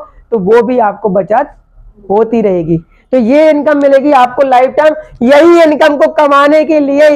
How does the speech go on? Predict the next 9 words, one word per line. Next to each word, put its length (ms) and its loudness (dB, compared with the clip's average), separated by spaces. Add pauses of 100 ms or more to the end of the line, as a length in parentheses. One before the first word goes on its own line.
(120)
एक 160 -2
दुकानदार 540 -2
कितने 300 -2
रुपए 220 -4
लगा 260 0
देता 300 -2
है? 200 -2 (840)
लाखों 340 2
रुपए। 240 -2